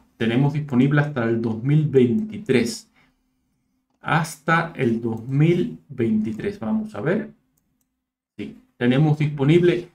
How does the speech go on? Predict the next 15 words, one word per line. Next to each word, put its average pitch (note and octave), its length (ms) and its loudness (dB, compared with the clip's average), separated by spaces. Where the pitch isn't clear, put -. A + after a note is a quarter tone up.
hasta D3 680 2
el B2 220 4
dos A#2+ 220 2
mil D#3+ 220 6
veintitrés. G#2+ 720 -2
Así - 300 -4
que E3 120 2
vamos E3+ 320 2
a D#3 40 2
analizar, C#3+ 580 0
eh, A2 240 -2
la B2 200 2
información C3 920 2
en A#2+ 160 0
este - 500 -2